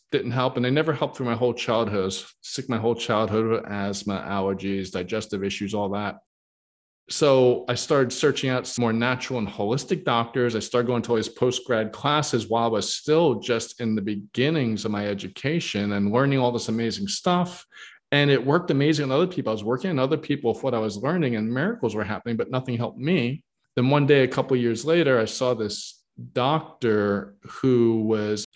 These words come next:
always at all these different seminars and post-grad classes. And a lot of the doctors that were teaching talked about this one guy.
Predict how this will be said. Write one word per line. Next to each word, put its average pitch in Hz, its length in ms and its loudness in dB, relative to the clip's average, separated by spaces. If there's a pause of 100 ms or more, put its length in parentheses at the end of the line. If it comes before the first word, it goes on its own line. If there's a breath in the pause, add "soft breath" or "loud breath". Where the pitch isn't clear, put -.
always 165 320 6
at 131 120 0
all 131 160 2
these 127 220 0
different 113 440 -4 (320)
seminars 104 640 -2
and 101 120 -2
post-grad 107 460 -2
classes. 113 420 -2
And 117 60 -2
a - 20 2
lot 127 160 4
of 117 100 0
the 127 60 2
doctors 113 240 -2
that 101 80 2
were 107 80 0
teaching 117 400 -2
talked 127 260 0
about 110 240 0
this 104 160 -6
one 104 180 -2
guy. 117 460 2